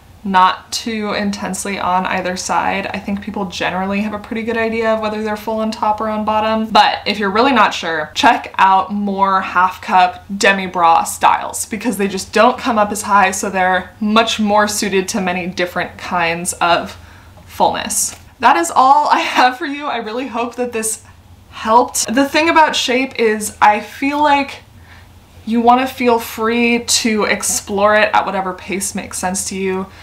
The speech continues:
So there are a lot of these kind of daunting terms that ultimately are really helpful.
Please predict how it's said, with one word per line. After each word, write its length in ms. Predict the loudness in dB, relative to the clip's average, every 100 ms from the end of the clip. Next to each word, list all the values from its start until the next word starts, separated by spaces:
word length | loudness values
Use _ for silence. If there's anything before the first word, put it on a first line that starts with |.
| -12
So 240 | -2 0
there 180 | 2 2
are 200 | 4 4
a 60 | 4
lot 200 | 4 2
of 80 | 0
these 160 | -8
kind 180 | -4 -2
of 140 | -2
daunting 380 | 0 0 0 -4
terms 480 | -6 -8 -6 -4 -2
that 260 | 0 0 0
ultimately 640 | 0 0 -2 -2 -2 -2
are 340 | -2 2 2 2
really 260 | -2 -6
helpful. 520 | -4 -6 -4 -6 -6